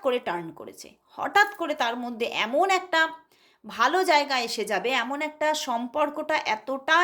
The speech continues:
একটা অ্যাটাচমেন্টের জায়গায় চলে যাবে যে সেখান থেকে তোমার এবং তোমার ভালোবাসার মানুষের ফিরে আসা খুব মুশকিল। তো তোমরা তখন কিন্তু খুবই,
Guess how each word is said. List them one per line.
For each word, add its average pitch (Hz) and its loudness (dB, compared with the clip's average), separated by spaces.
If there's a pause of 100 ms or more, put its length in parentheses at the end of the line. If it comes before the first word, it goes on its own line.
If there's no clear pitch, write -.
একটা 320 -6
অ্যাটাচমেন্টের 247 -4
জায়গায় 226 -2
চলে 233 0
যাবে 208 0 (640)
যে 208 -2 (160)
সেখান 285 0
থেকে 339 -4 (380)
তোমার 277 -2 (100)
এবং 262 -4 (120)
তোমার 240 -2
ভালোবাসার 240 -4
মানুষের 233 -8 (120)
ফিরে 220 -6
আসা 220 -4
খুব 233 -14
মুশকিল। 208 -6 (340)
তো - -18
তোমরা 240 -2
তখন 277 -4
কিন্তু 285 -8 (260)
খুবই, 349 0